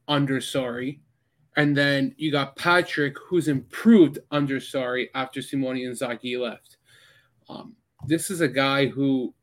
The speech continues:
who has the ability to kinda get the best out of players and, and elevate their game and take it to another level. And I, and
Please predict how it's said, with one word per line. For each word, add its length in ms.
who 200
has 320
the 140
ability 680
to 420
kinda 300
get 400
the 80
best 600
out 160
of 160
players 520
and, 260
and 260
elevate 420
their 140
game 240
and 180
take 220
it 120
to 100
another 240
level. 480
And 160
I, 80
and 280